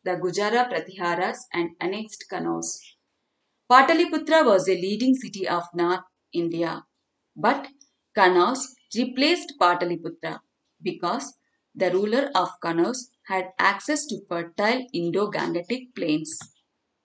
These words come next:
Amogha Varsha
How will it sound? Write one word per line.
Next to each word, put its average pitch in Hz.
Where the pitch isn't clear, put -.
Amogha 311
Varsha 233